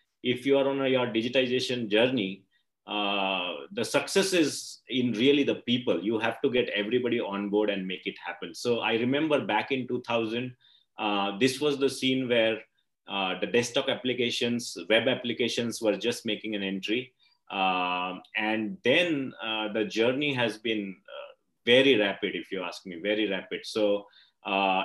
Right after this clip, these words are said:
every two years, three years, we have seen technologies coming in, which is just, uh, letting the other, you know, the established technology move out very fast. You would know, uh, I, I don't know <laughs> your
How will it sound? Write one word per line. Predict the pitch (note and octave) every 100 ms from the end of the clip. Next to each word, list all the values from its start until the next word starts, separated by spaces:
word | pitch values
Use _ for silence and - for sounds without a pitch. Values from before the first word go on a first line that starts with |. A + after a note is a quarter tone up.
| -
every | B2+ C3 D#3+ E3 D#3+ D#3 -
two | D#3 D#3
years, | C#3+ C#3 C3 -
three | C3+ C#3 C3
years, | B2+ B2+ B2+
we | A#2
have | A2 G#2
seen | - B2+ C3 C3 - _ _ _ -
technologies | G#2 A#2+ B2 B2 B2 B2+
coming | - A#2 A#2 A#2+
in, | A2 A#2 B2+ A#2+
which | G#2+ A#2
is | C3+ B2 -
just, | C#3 C#3+ - -
uh, | A2+ G#2 G2+ G2 - - G#2+
letting | A2+ D3+ D3 D3 B2
the | B2 G#2 G#2+
other, | B2+ C3 B2
you | G#2+ A#2+
know, | A#2
the | G#2 G#2 G2+ -
established | A#2 - E3+ E3 E3 -
technology | - C#3 C#3 C3 C3
move | A#2 A#2+ A#2+ A#2
out | C3+
very | A2 G2
fast. | F#2 F2+ E2+ - - - _
You | A#2+ C3+
would | D#3 C#3+
know, | D#3+ F3 D3 G#2 G#2+
uh, | A2 G#2+ G2 F#2+ F2+ E2 C#2 C#2 _ _ F#2+ F2 G2+ A2+
I, | B2 B2
I | B2+
don't | C3+ D3+
know | E3+
<laughs> | C3 C#3
your | F3